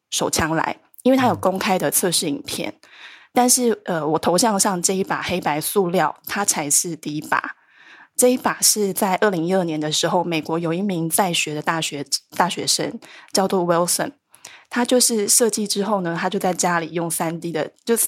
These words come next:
Speaker 1: 家用的哦，家用的三D印表机，
Speaker 2: 嗯。
Speaker 1: 然后用A B S塑胶列印出十六块零件来组装，
Speaker 2: 嗯。
Speaker 1: 那制成这一把是真的能射-，发射子弹的枪，然后取名叫做解放者。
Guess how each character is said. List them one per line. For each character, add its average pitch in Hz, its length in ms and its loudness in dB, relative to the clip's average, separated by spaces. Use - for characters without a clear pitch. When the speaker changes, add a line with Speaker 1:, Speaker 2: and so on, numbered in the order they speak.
Speaker 1:
家 185 260 2
用 190 300 0
的 147 80 -2
哦， - 260 -4
家 208 220 2
用 208 180 0
的 170 80 0
三 170 260 -2
D 175 140 -4
印 160 160 -4
表 139 220 -6
机， - 340 -4
Speaker 2:
嗯。 113 180 6
Speaker 1:
然 95 100 0
后 202 140 -2
用 196 260 0
A 196 100 2
B 202 120 0
S 185 160 0
塑 180 220 -2
胶 160 340 0
列 208 200 4
印 190 140 0
出 185 240 -4
十 - 160 -2
六 190 180 2
块 185 320 -2
零 156 220 -4
件 170 220 0
来 147 160 -2
组 - 320 -10
装， 147 320 -4
Speaker 2:
嗯。 107 80 4
Speaker 1:
那 104 100 6
制 - 180 0
成 175 240 -4
这 190 140 -2
一 185 80 -2
把 160 260 -4
是 - 100 -6
真 202 260 0
的 190 80 -2
能 151 180 -2
射-， 151 480 0
发 180 240 0
射 190 160 0
子 151 240 -4
弹 175 180 0
的 151 120 -6
枪， 151 260 -2
然 151 100 -6
后 160 300 -6
取 - 180 0
名 147 180 0
叫 185 160 2
做 190 120 2
解 139 200 -2
放 156 280 -2
者。 - 260 -2